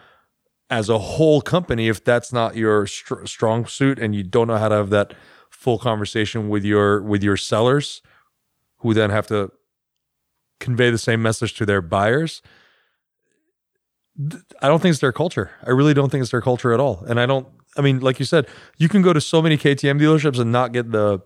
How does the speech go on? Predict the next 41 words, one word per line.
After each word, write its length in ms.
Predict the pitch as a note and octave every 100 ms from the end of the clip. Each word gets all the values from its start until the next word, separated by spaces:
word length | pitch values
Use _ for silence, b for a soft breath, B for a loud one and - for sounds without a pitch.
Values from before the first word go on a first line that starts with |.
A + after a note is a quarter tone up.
| _ _ _ _ _ _ -
that 220 | G#2+ A2
sort 160 | - B2
of 60 | A2
experience 460 | - A#2+ A#2 A2
that 80 | A2
I 60 | G2+
think 180 | A2+ G#2
K 100 | G#2+
T 140 | A2+
M 80 | G#2
deserves 380 | G2+ F#2 G#2 G#2
to 80 | B2
have. 320 | C3+ D#3 - b b b b b
And 120 | C#3+
I 80 | D3+
think 180 | C#3+ A#3+
they're 100 | F3
starting 300 | - D3+ D3+
to 140 | B2
change 200 | - C3
that. 140 | C#3+ B2+
I'm 100 | A2
seeing 300 | - D#3 D#3
that 140 | C3+
a 40 |
lot 360 | A2+ A2+ A#2 A2+
in 320 | A2 G#2+ G#2 - b b -
the 200 | A2+ A2+
O 200 | A#2+ A#2+
E 120 | A2+
M 160 | A2 A2
side 340 | - G#2+ G2+
where 200 | G2+ G#2
they 120 | G#2
are 160 | G#2 G2+
really 540 | G#2 E3 G#3 B2 A2 - _ _ _ _ _ _ _ - D3 - - C#3
going 300 | C3 D3+ D#3
out 140 | C3
of 120 | A#2
their 160 | A#2 A2+
way 520 | G#2+ B2 A#2+ A2+ A2